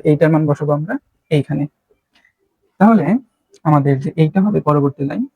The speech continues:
বিশাল একটা লাইন হবে, সমান সমান one divided two by iota সি ওয়ান বরাবর সমাকলন f of z। তো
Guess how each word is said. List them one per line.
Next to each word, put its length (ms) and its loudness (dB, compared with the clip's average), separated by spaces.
বিশাল 280 -4
একটা 180 -10
লাইন 200 -2
হবে, 140 -10
সমান 260 2
সমান 180 -4
one 160 6
divided 380 4
two 200 2
by 200 2
iota 300 2
সি 140 0
ওয়ান 180 4
বরাবর 320 4
সমাকলন 440 0
f 100 -20
of 80 2
z। 20 -20
তো 80 -8